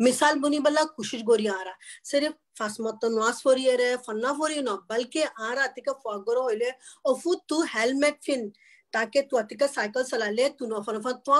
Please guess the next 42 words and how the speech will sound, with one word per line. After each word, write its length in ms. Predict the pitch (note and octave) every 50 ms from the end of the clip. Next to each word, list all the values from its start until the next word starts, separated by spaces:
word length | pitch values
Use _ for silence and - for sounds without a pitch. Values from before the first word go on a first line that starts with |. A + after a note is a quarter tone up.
| D4+ - -
তুই 100 | F#4+ F4+
helmet 380 | D#4+ C#4 B3 A3+ A#3 A#3 A3+ A3
ফিনা 180 | - A#3 A3+ A3
বুড়ো 140 | A#3 A#3
ইয়ান 240 | A3+ G#3 A3 A#3+ C4 C#4+
ন, 80 | C#4 C#4 C#4+ C#4 - - - - -
ন 20 | C#4+ D#4+ D#4+ D#4+
তু 60 | E4 B3+
গুড়া 200 | A#3 C4 B3+ B3
দিতার 260 | A#3 A3 G#3+ D#4 D#4
লা, 120 | D4 D4 D4+
তো 120 | D4 - - - -
তু 60 | D#4+
দুঃখ 180 | B3 A3+ B3 - -
পাইবার 240 | B3 A3+ A3 A3+ A3+
লা, 100 | B3+ C4
ভি 160 | A#3 A#3 C4
chances 400 | B3+ - - G#3 G#3 G#3+ A#3+ B3+
আছে, 220 | C#4 C4+ C4 D#4+ D#4+ D#4+ D#4+ - - - -
আই 240 | - A#3 C4 D4 D#4+
ডর, 260 | C4 C4 C4+ C#4+ D#4+ E4 -
আর 120 | A#3+ A#3 A3+
তু 160 | A3 - C#4
helmet 340 | B3+ A#3 G#3+ A3 A#3+ B3 A#3+
ফিনা 240 | - A3+ A3+ A#3
ন 100 | A#3+ A#3+
বুড়ো 240 | G#3 G#3 G#3 G#3+ A3+ A3+
হিনলা 280 | B3 A#3+ B3 B3+ B3
ন, 80 | A3+ G#3 G3+ G3+ - - - - _ -
আর 220 | C4 C4+ D4 D#4 E4+ E4+ E4+ -
তু 60 | G4
example 520 | F#4 C#4+ G#3+ G#3 A#3+ A3+ A3+ G#3+ B3 C#4
বানা 240 | A#3+ B3 A3 G#3+ G3+
বুড়ো, 240 | G3+ G#3 G3+ G#3+ G#3+ G#3+ -
example 500 | - G#3 G3+ - A#3+ A#3+ A#3+ A#3 - D#4+
বনিলে, 380 | C#4+ C4 A#3+ A#3+ A#3+ A#3+ C4 D4
ফাই 340 | - - - A#3 A3 A3 B3+
বেয়ে, 300 | A3+ A3+ A3 A3+ C4 D4
আর 260 | C#4+ - G#3+ G#3 G#3+
আর 140 | A#3+ B3+ B3
রে, 280 | B3+ C4+ C#4 C#4+ F4+ G#4 - _ - - - - _
এ, 100 | - A#3